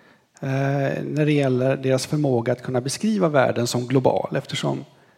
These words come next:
väldigt mycket av vår kommunikation är ju mer på det lokala, nationella planet. Så att det är egentligen den vägen. Men sen är det så att vi började forska mer allvarligt kring klimatfrågan för ungefär,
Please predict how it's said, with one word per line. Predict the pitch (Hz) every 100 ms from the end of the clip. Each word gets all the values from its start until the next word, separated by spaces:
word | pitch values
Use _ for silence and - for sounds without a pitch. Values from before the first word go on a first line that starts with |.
| _ _ - - - - - - - _ -
väldigt | 147 160
mycket | 196
av | 160
vår | 156 151
kommunikation | 147 165 160 147 151 147
är | 160
ju | 202
mer | 208 135 127 -
på | -
det | 143
lokala, | 143 - 135 123 120 123
nationella | 127 - 147 135 -
planet. | - - - - 147 - - - _ _ _ _ _ _ _ _ _ - -
Så | - 165
att | 165
det |
är | 170
egentligen | 208 180 170 170 170 - - _ _
den | 175 147 156 175 170
vägen. | 151 127 120 156 262 - - - _ - -
Men | 196
sen | 180 180 196
är |
det | 240
så | 185
att | 151
vi | 180 208
började | 220 196
forska | - 190 - 165 160
mer | 156 151
allvarligt | 156 135 135 - -
kring | - 143
klimatfrågan | 151 156 151 - 135 127 127
för | 127 139
ungefär, | 135 127 135 127 123